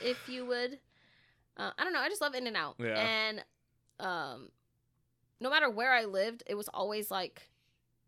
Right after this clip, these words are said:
Speaker 1: hella far away. Like, and, well, not, okay, not super far, 'cause I just drove an hour here, but it would be, like, an hour away, hour and a half
Speaker 2: Oh
Speaker 1: away.
Speaker 2: my God. Would you do it?
Speaker 1: I would do it.
Speaker 2: <laughs>
Speaker 1: I would
Speaker 2: Well,
Speaker 1: drive
Speaker 2: you're used to it. You go two hours to go to the beach, and I won't go twenty minutes to the beach. I'm
Speaker 1: That's,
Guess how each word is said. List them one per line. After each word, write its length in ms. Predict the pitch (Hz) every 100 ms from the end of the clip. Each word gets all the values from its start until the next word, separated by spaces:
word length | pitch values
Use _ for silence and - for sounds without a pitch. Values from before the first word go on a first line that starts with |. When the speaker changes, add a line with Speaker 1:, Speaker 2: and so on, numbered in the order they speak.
| _ _
Speaker 1:
hella 220 | - 254
far 220 | 233 190 143
away. 280 | 160 143 -
Like, 220 | 170 123 -
and, 140 | 175 -
well, 100 | 226
not, 160 | 262 -
okay, 160 | 202
not 200 | 185 - -
super 200 | - 196
far, 200 | - 160
'cause 80 | 175
I 80 | 180
just 160 | 180 -
drove 160 | 180
an 60 | 180
hour 260 | 175 180 180
here, 220 | 185 185
but 100 | 175
it 20 |
would 80 | 226
be, 100 | 240
like, 140 | 220
an 80 | 196
hour 340 | - 196 208 202
away, 360 | 190 190 190 -
hour 200 | 185 190
and 80 | 185
a 20 |
half 180 | 202 170
Speaker 2:
Oh 40 |
Speaker 1:
away. 200 | 165 123 101
Speaker 2:
my 60 | -
God. 100 | 107
Would 100 | 107
you 60 | 95
do 120 | 104
it? 80 | - -
Speaker 1:
I 60 | 220
would 100 | 214
do 100 | 277
it. 120 | - -
Speaker 2:
<laughs> 20 | 151 - 156 - 147
Speaker 1:
I 80 | 202
would 40 | 285
Speaker 2:
Well, 120 | 147
Speaker 1:
drive 320 | 247 262 294
Speaker 2:
you're 80 | 190
used 240 | 185 214
to 80 | 180
it. 40 | 139
You 140 | 156
go 160 | 151 131
two 240 | - 143
hours 320 | 135 135 127
to 80 | 123
go 200 | 131 123
to 60 | 113
the 80 |
beach, 320 | 107 143 - 107
and 80 | 110
I 60 |
won't 220 | 131 123
go 80 | 113
twenty 260 | 110 117 113
minutes 260 | 131 131
to 60 | 101
the 100 | 95
beach. 200 | 95 92
I'm 120 | 95
Speaker 1:
That's, 100 | 107